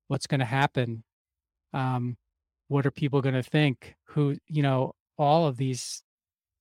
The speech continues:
things that had nothing to do with what was happening now, you know, in the business. And it was just a very, so, so I always had those things in the back of my mind. And, and again, as I said, I, I,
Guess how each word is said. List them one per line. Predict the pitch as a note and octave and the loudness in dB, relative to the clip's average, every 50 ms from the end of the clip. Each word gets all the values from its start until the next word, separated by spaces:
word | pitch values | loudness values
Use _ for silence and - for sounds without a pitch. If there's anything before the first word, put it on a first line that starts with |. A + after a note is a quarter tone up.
| _ _ _ _ _ _ _ _ _ | _ _ _ _ _ _ _ _ _
things | - F3 F#3 E3+ D3 - | 4 6 6 6 4 4
that | D#3 C#3+ | 4 4
had | C#3+ C#3+ C3+ | 4 4 4
nothing | C#3+ D#3+ E3+ - F#3 E3 | 4 4 4 4 4 4
to | D3+ C#3+ | 4 4
do | B2 D3 D#3 E3+ D#3+ | 4 4 4 4 4
with | D3+ C3+ C3 - | 4 2 0 0
what | C#3+ C3 C3+ | -4 -4 -4
was | C#3 C3+ - | -4 -4 -2
happening | - C#3 C#3 C#3 - C#3+ C3+ B2+ B2+ B2 B2 | 0 2 2 2 0 -2 -4 -2 -2 -2 -2
now, | B2+ C3 C#3+ D3+ D3 C3+ B2+ B2 B2 A#2+ - _ _ _ | -2 -2 0 0 0 0 -2 -2 -4 -8 -12 _ _ _
you | F3 C#3+ C3+ C3 | -8 -8 -6 -6
know, | B2+ B2+ | -6 -6
in | B2+ B2 | -6 -6
the | B2 B2 | -6 -6
business. | - - D3 D3+ C#3 C3 A#2+ A#2+ - - | -4 -4 -4 -2 -2 -6 -6 -6 -6 -8
And | C3 B2 | -8 -6
it | G2+ | -6
was | C#3 C3 - | -6 -8 -8
just | - C#3+ - | -8 -6 -6
a | D#3 | -8
very, | B2 - C#3+ C3 C3+ C3+ C3+ C3+ B2+ - _ _ _ _ _ _ | -6 -4 -4 -2 -2 -2 -2 -4 -6 -8 _ _ _ _ _ _
so, | - D#3+ D3 D3 - - | 4 4 4 4 2 -2
so | - - D#3 | 2 2 2
I | C#3+ | 2
always | D#3 D#3+ E3 E3+ F3 F3 E3 - | 4 4 4 6 6 4 4 2
had | - E3 D3 C3 | 0 0 0 0
those | - C3+ - - | -2 -6 -6 -4
things | - D#3 D3+ D3 C3+ | -4 -2 -2 -2 -2
in | C#3 | -2
the | C3 | -4
back | B2 C3 C#3 C3+ C3+ - | -2 -2 -2 -2 -2 -4
of | D3 C3 | -4 -4
my | C3 B2+ B2+ | -2 -2 -2
mind. | B2 C3 C#3 D3 D3+ D3+ D3 C#3 | 0 0 2 2 2 2 0 0
And, | C3 A#2+ A#2+ A#2+ - _ _ _ _ _ _ _ _ _ _ _ _ _ _ _ _ _ _ _ - | -2 -2 -4 -6 -10 _ _ _ _ _ _ _ _ _ _ _ _ _ _ _ _ _ _ _ -2
and | E3 D3 | -2 0
again, | C3 B2 D3 D3 C#3 | 2 2 2 2 2
as | C3 A#2+ | 0 -2
I | C3+ B2 | -4 -6
said, | - - - D3+ D3+ C3+ A#2 - _ _ _ _ _ _ _ _ _ _ _ _ _ _ | -4 0 2 2 2 2 0 -6 _ _ _ _ _ _ _ _ _ _ _ _ _ _
I, | - D3 D3 E3 - - | 0 0 0 0 0 -2
I, | D#3+ C#3+ D3+ | -2 -2 -2